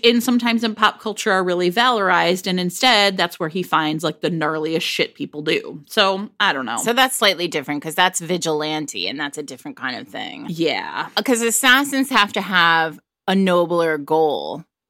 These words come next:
Speaker 2: in some way, I think. At least that's what, that's what I kinda started to come to think about here in the books that I'm,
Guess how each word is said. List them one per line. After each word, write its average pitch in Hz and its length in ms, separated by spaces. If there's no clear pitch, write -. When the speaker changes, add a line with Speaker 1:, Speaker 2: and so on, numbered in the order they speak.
Speaker 2:
in 170 140
some 127 260
way, 90 480
I 170 80
think. - 560
At 226 100
least 277 240
that's 294 260
what, 311 280
that's 294 260
what 330 120
I 294 60
kinda 247 220
started 190 360
to 185 60
come 180 180
to 180 100
think 175 260
about 151 500
here 185 600
in 175 300
the 156 100
books 151 300
that 160 120
I'm, 151 340